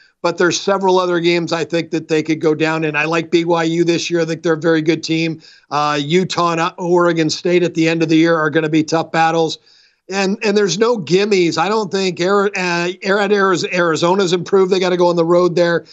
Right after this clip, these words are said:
U C L A, as I mentioned, I like their, their team this year. They're the fourth best team.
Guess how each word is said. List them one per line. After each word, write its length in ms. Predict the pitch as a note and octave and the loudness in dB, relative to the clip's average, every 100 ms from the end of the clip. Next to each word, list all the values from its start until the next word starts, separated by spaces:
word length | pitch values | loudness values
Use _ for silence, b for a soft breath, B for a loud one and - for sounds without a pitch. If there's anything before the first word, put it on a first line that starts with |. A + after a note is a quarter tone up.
| B B | B B
U 180 | D#3 F#3+ | 0 0
C 200 | - F#3+ | 2 2
L 160 | F3 | 2
A, 120 | F3 F3 | 2 2
as 140 | E3 | 0
I 80 | D#3 | 0
mentioned, 400 | E3 E3 D#3+ D#3 | 0 -2 -2 -2
I 80 | D#3 | -2
like 320 | D#3+ D#3+ D#3+ | -2 -4 -2
their, 260 | E3 D3+ - | -2 -2 -4
their 200 | E3+ D3+ | -4 -2
team 320 | - F3 F3 | -2 -2 0
this 180 | E3+ E3 | 0 0
year. 100 | E3 | 0
They're 100 | D#3 | 0
the 120 | D3 | -4
fourth 320 | - E3+ F3 | -2 0 0
best 280 | E3+ E3+ E3 | -2 -4 -4
team. 320 | F3 F3+ F3+ | -2 -2 -2